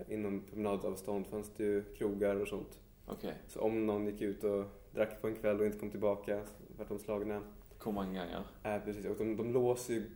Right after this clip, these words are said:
Speaker 1: portarna också. Och, eh, kommer man för sent och klättrar över muren, så blir man också
Speaker 2: Men är det
Speaker 1: Eh,
Speaker 2: ett, ett slag, eller är det
Speaker 1: eh, tre oftast.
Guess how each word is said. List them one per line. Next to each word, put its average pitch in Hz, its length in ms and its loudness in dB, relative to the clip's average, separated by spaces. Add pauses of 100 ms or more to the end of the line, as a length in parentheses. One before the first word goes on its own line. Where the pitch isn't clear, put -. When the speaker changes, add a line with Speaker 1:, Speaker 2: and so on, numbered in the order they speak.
Speaker 1:
portarna 110 380 0
också. 101 280 0 (380)
Och, - 440 -2
eh, 98 280 -2
kommer 113 180 -2
man 107 180 2
för - 120 -8
sent 107 500 0
och - 200 -6 (140)
klättrar 107 360 -2
över 107 120 2
muren, 113 440 2 (920)
så 98 200 0
blir 95 140 -2
man 95 80 -2
också - 220 -8 (1700)
Speaker 2:
Men 107 140 2
är 98 80 4
det 101 80 2
Speaker 1:
Eh, 104 60 -2
Speaker 2:
ett, - 240 -4 (100)
ett - 80 -8
slag, 135 380 2
eller 110 280 0
är 110 80 -2
det 104 340 2
Speaker 1:
eh, 107 140 2
tre 107 300 2
oftast. - 520 -4